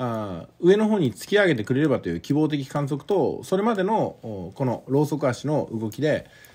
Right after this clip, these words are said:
上昇する可能性が高いなと思ったんですけども、結局は上昇せずにね、下に下がった。そしてその瞬間、えーと、住宅指数でしたっけね。まあ、それが、あー、思わぬ方向に出て、ドーンと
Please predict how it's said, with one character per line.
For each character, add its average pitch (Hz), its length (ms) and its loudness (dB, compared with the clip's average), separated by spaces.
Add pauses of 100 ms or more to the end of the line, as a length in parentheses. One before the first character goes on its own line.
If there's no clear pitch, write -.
(160)
上 180 160 6
昇 170 160 4
す 160 80 2
る 160 100 2
可 151 100 0
能 151 100 0
性 143 100 0
が 131 100 0
高 151 220 0
い 135 60 2
な 104 160 0
と 98 80 -8
思 85 100 -6
っ 78 40 -12
た 73 120 -12
ん 73 40 -10
で 73 80 -14
す - 60 -20
け 110 60 -8
ど 123 60 -2
も、 135 160 -2
結 156 200 -4
局 196 140 2
は 120 120 2
上 123 160 2
昇 131 160 -2
せ 143 140 -2
ず 90 120 -8
に 78 80 -8
ね、 95 160 -10 (320)
下 - 200 0
に 143 100 2
下 139 140 -4
が 147 80 0
っ 135 120 -6
た。 - 180 -10
そ 175 140 -4
し 165 80 -8
て 190 80 -6
そ 220 80 -4
の 214 80 -2
瞬 214 240 -2
間、 208 400 0 (200)
え 117 140 -2
ー 104 40 -4
と、 104 320 -4
住 156 180 2
宅 220 180 2
指 185 140 -2
数 90 160 -8
で 80 80 -8
し - 60 -14
た - 80 -14
っ - 80 -20
け - 60 -8
ね。 156 200 -6 (220)
ま 139 80 -4
あ、 - 20 -2
そ 165 120 2
れ 160 80 6
が、 151 300 2
あ 110 40 -10 (200)
ー、 131 60 -8
思 160 140 2
わ 165 80 2
ぬ 113 60 -2
方 95 180 -4
向 101 100 -6
に 95 120 -6
出 110 100 -4
て、 - 320 -2
ド 113 260 0
ー 131 180 2
ン 120 60 -2
と - 220 -12